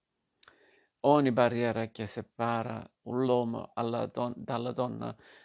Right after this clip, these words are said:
l'adulto dal bambino, il fratello dalla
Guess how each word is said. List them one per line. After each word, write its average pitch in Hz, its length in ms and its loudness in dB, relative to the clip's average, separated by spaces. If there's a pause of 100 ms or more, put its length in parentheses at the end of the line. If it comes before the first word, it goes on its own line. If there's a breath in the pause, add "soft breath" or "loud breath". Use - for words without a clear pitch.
(180 loud breath)
l'adulto 127 580 2
dal 117 240 -2
bambino, 110 720 -8
il 110 140 -8
fratello 113 540 -8
dalla 117 560 -6